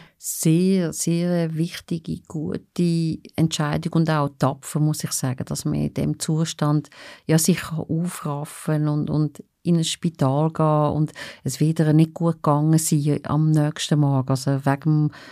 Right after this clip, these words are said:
Alkohol, den sie vorher getrunken hat, aber auch wegen dem Schock von dem Übergriff. Und sie hat das gemacht, sie hat die Energie aufgebracht und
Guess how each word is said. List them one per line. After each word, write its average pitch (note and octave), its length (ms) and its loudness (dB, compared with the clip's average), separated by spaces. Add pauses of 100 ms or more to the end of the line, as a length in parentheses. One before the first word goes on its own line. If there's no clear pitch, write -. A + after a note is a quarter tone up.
(220)
Alkohol, D#3+ 560 2
den E3 100 -2
sie D#3+ 140 -4
vorher D3+ 260 0
getrunken D#3 380 0
hat, D#3+ 120 0
aber C#3 260 -2
auch D3 60 -2
wegen C#3 140 -2
dem C#3+ 100 0
Schock - 420 0
von - 200 -8
dem C#3+ 300 0
Übergriff. G3+ 800 -2
Und D#3 440 4 (680)
sie D3+ 240 2
hat D#3 180 2
das - 200 0
gemacht, C#3+ 500 2
sie D#3+ 220 2
hat D#3 220 -6
die D3+ 260 -2
Energie C#3+ 560 0
aufgebracht F#3 800 -4
und F#3 300 2